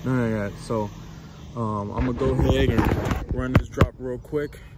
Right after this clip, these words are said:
and, uh, take you guys to the pole and, um, get that meter information set up for you. All right, YouTube, in the process of running this drop.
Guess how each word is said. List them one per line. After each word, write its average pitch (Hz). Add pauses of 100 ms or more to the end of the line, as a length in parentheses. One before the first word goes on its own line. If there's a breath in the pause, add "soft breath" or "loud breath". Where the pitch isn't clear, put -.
(640 loud breath)
and, 110
uh, 107
take 120
you 113
guys 117
to -
the 113
pole 127
and, 110
um, 107 (880 loud breath)
get 117
that 117
meter 120
information 113
set 123
up 117
for 123
you. 127 (2250 soft breath)
All 117
right, 127
YouTube, 156 (1160)
in -
the - (100)
process 139
of 135
running 139
this 143
drop. 156